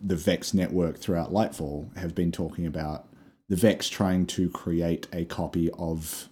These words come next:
the Veil and sort of saying that, like, the heart of the Black Garden was similar to that. Um,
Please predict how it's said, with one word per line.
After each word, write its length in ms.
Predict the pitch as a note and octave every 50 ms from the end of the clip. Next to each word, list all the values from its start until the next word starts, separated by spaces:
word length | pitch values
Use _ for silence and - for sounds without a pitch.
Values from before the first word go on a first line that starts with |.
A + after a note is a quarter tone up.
| - - -
the 80 | G2
Veil 460 | F2+ - F2+ D#2+ C#2 E2 F#2+ - - - - - - - _ _ _ -
and 300 | F2 E2+ E2 E2 E2+ E2+
sort 140 | - F#2+ E2+
of 60 | D#2
saying 280 | - - E2+ D#2+ D#2 E2
that, 120 | E2 -
like, 320 | D#2+ E2+ D#2+ D#2 - - - - -
the 320 | - F#2 E2 D#2+ D#2+ A#2+ - - - - -
heart 540 | - - - F2+ D#2+ D#2+ - - - - - - -
of 140 | F#2+ E2+ F#2
the 80 | F#2+
Black 260 | F2 F#2+ F2+ D#2+ -
Garden 480 | - G2 F2 E2+ E2 E2 E2 E2 D#2+ D#2 E2
was 500 | F2 E2+ E2+ E2+ E2+ E2 - - - - - - - - _
similar 420 | - - - - E2+ E2+ E2 D2+
to 280 | C#2+ - - - F3 C#3+
that. 320 | - D2 C2+ D2+ - - - - - - - - _ _ _ _ _ _ _ _ -
Um, 680 | G2 F#2+ F2+ F2 E2+ E2 D#2+ D#2+ D#2+ D#2+ D#2+ D#2+ D#2